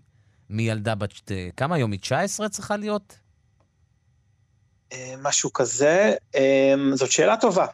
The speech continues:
Speaker 2: באמת, אה, גרטה לפני קצת פחות משבועיים, אה, בעצם העלתה, אה, ציוץ,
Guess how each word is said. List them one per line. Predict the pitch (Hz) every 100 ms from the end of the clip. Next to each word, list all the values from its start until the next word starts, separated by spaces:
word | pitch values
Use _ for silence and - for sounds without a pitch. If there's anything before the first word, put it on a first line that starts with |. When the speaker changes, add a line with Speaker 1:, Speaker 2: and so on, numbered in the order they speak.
| _
Speaker 2:
באמת, | - 139 160 214 214 220 - - - -
אה, | 131 127 123 123 123 123 123 123 123 120 120 123 - _ _ - - - _ _ _ _ _ 131
גרטה | 120 135 175 175 196 185
לפני | 165 - 165 156 170 175 175 175 175 175 170
קצת | - 190
פחות | 190 196 190
משבועיים, | 175 156 143 156 185 185 165 127 120
אה, | 127 123 123
בעצם | 117 135 - 147 147
העלתה, | 143 127 123 147 143 143 143 143 139 123
אה, | 123 120 117
ציוץ, | - - 120 147 202 - - -